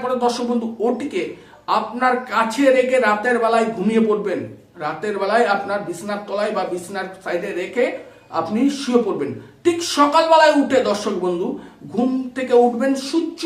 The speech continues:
ওঠার আগে। আপনার বাড়ির দক্ষিণ আর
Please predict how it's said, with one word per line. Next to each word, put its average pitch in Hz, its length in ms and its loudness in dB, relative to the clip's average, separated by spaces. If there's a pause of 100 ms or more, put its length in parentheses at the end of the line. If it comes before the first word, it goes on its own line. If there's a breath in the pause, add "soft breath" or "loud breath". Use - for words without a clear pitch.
(120)
ওঠার 240 300 2
আগে। 180 280 0 (540 soft breath)
আপনার 233 460 2
বাড়ির 202 340 0 (960 soft breath)
দক্ষিণ 240 560 6
আর 240 140 6